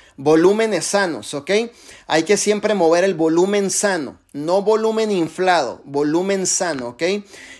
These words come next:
Es bien importante que lo, que lo tengas en cuenta eso y que obviamente podamos entenderlo, ¿cierto? Volumen sano,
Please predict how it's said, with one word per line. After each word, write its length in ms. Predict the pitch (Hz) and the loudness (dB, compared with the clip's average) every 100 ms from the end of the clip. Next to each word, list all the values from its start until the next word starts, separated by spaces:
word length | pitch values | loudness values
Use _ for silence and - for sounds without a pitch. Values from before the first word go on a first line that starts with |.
| - | -12
Es 160 | - | -6
bien 140 | 170 190 | -4 -4
importante 560 | 190 156 143 156 156 | -4 -4 -4 -6 -6
que 120 | 170 151 | -4 -2
lo, 260 | 139 120 | -4 -6
que 100 | - | -6
lo 120 | 139 | -6
tengas 460 | - 147 156 165 - | -4 -4 -4 -4 -8
en 160 | 156 135 | -10 -8
cuenta 540 | 135 151 147 156 151 - | -4 -4 -2 -4 -4 -4
eso 460 | 180 175 220 240 - - - _ - | -4 0 -2 -2 -10 -20 -20 _ -8
y 180 | 160 147 | -6 -2
que 260 | 156 156 | 0 0
obviamente 720 | 175 165 180 180 185 185 190 | 0 0 2 2 0 -2 -4
podamos 720 | 180 147 143 147 160 170 - - | -4 0 0 0 0 -2 -4 -8
entenderlo, 800 | 165 139 139 131 131 156 147 120 107 | -6 -6 -6 -6 -2 0 0 -4 -8
¿cierto? 640 | - 160 170 180 208 202 - - - | -2 0 0 0 0 -2 -14 -20 -4
Volumen 500 | 147 151 185 220 214 | 2 4 4 2 2
sano, 560 | - 208 208 214 226 | 2 0 0 -4 -4